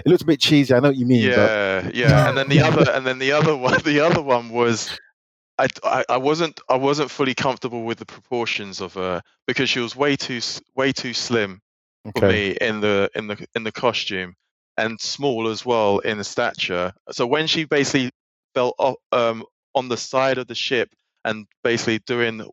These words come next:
Speaker 2: all of her agility, I felt that that was nicely to, that was nicely done to compensate the fact that the build and strength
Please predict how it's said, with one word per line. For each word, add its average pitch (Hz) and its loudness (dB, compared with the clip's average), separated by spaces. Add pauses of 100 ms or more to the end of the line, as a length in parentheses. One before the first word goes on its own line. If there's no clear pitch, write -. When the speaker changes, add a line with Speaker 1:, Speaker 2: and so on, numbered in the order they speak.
Speaker 2:
all 120 -6
of 104 -6
her 110 0
agility, 98 0 (460)
I 123 2
felt 110 -2
that 101 0
that 123 -2
was 113 -10
nicely 117 -2
to, 113 -14 (120)
that 107 0
was 110 -6
nicely 113 -2
done 110 -2
to - -16
compensate 107 -6 (280)
the 104 -10
fact - -4
that 101 0 (180)
the 104 -6 (180)
build 107 -2 (540)
and 101 -4
strength - -6